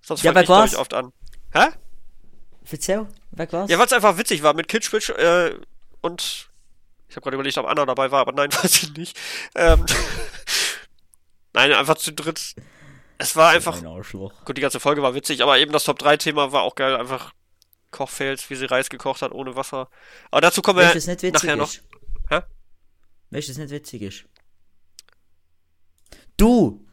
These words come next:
Speaker 2: Aber weißt du, was nicht witzig ist?
Speaker 1: <laughs>
Speaker 2: Folge siebenundzwanzig, alles neu. Die erste offizielle Folge ohne Anna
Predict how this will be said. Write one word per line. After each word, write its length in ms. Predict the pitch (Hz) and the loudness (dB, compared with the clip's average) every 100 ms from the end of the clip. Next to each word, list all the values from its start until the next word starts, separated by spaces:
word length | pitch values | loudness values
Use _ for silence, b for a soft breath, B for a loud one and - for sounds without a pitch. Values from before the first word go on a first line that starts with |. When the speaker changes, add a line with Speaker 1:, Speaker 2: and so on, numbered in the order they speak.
| _ _ b | _ _ b
Speaker 2:
Aber 200 | 147 160 | -2 0
weißt 220 | 147 220 247 | 2 2 2
du, 20 | |
was 100 | 208 | 4
nicht 320 | 339 269 - | 6 4 4
witzig 360 | 349 - 359 330 | 2 4 2 2
ist? 540 | 320 320 320 320 320 - | 2 0 0 -2 -6 -10
Speaker 1:
<laughs> 580 | _ _ _ - - - | _ _ _ -20 -14 -4
Speaker 2:
Folge 260 | 190 185 | -4 -2
siebenundzwanzig, 1000 | - 202 190 196 196 - 135 117 - - - | -2 -2 -2 -6 -8 -4 -4 -4 -10 -16 -6
alles 340 | 147 170 165 156 | -2 -2 -2 -4
neu. 280 | 147 117 107 - - - - | -4 -4 -8 -16 -20 -14 -4
Die 40 | |
erste 320 | 131 190 - | 0 2 2
offizielle 500 | 180 - 160 170 160 | 2 0 -2 0 0
Folge 300 | 151 147 139 | -2 -4 -4
ohne 280 | - 147 143 | -6 -6 -4
Anna 360 | 120 139 139 | -4 -4 -4